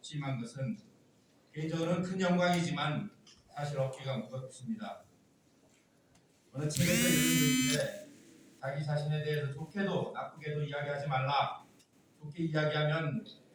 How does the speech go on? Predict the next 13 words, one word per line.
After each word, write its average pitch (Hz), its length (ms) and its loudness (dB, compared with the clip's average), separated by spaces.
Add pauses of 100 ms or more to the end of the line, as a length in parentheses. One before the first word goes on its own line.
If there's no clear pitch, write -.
허풍쟁이로 175 600 2
생각하고 160 560 0 (640)
나쁘게 147 360 -4
이야기하면 143 520 0
그대로 139 580 -2 (180)
있는다고 139 420 0
합니다. 120 600 -4 (640)
사무처장님께서 165 920 0
저에 151 320 0
대해서 139 560 -2 (100)
소개해 - 340 -8
주셔서 - 540 -10 (760)
다행입니다. 113 640 -6